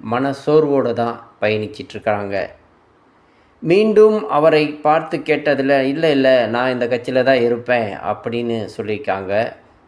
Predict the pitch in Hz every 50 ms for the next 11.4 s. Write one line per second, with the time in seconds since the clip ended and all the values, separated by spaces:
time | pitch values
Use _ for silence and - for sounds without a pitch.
0 | _ _ - 120 123 123 117 - - 123 113 110 113 107 98 87 - 92 90 -
1 | - 104 101 101 98 90 - - _ _ _ _ - 107 101 113 123 127 131 131
2 | 123 120 127 123 - - 117 104 107 101 104 101 90 90 90 98 90 - 120 135
3 | 151 165 160 143 139 139 120 107 113 113 147 165 - _ _ _ _ _ _ _
4 | - 135 135 - 170 160 151 147 147 147 151 - 147 160 156 - 185 170 165 175
5 | 170 160 147 143 139 143 135 123 135 120 - 135 123 123 135 143 147 - - 127
6 | 127 139 147 - - 151 139 139 131 127 120 117 - - 120 117 113 110 110 104
7 | 107 110 117 120 131 139 135 135 135 - 117 113 104 104 110 104 107 107 110 110
8 | - - _ - - 113 110 104 101 101 98 90 87 87 90 92 87 80 78 -
9 | _ _ _ _ _ _ _ _ _ _ _ _ _ _ - 123 135 165 180 175
10 | 165 - - 156 143 135 123 123 120 117 117 123 123 123 117 113 123 143 143 160
11 | 170 170 170 170 - - -